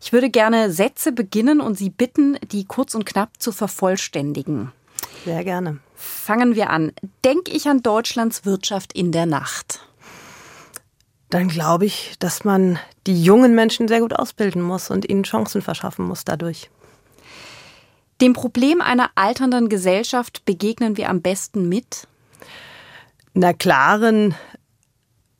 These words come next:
Speaker 2: Entscheidung bezüglich der Rentenpolitik, ähm, und auch dadurch, dass wir Zuwanderung und Chancen für junge Leute schaffen.
Speaker 1: Mut in Deutschland ist?
Speaker 2: Bisher rar. Ich glaube, man muss, äh, den Mut,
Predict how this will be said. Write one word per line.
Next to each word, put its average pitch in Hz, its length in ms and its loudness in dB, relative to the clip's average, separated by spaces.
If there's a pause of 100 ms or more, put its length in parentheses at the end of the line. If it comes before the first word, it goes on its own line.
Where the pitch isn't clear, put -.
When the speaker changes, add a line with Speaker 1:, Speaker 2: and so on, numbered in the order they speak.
(120)
Speaker 2:
Entscheidung 180 800 0
bezüglich - 600 -2
der 165 300 4
Rentenpolitik, 262 1080 -2 (400)
ähm, 208 360 2
und 233 260 4
auch 233 160 2
dadurch, 214 460 -2
dass - 240 -6
wir 208 260 2 (140)
Zuwanderung 208 580 0
und 196 140 -6
Chancen 202 320 -8
für - 100 -8
junge 196 220 -2
Leute 170 260 -4
schaffen. - 320 -12 (1080)
Speaker 1:
Mut 269 360 2
in 285 180 0
Deutschland 214 760 -2
ist? - 460 -6 (840)
Speaker 2:
Bisher 190 500 0
rar. 147 380 0
Ich - 100 -18
glaube, 196 220 -6
man 190 140 0
muss, 196 320 -6
äh, 190 260 -2
den 180 200 0
Mut, 220 480 -2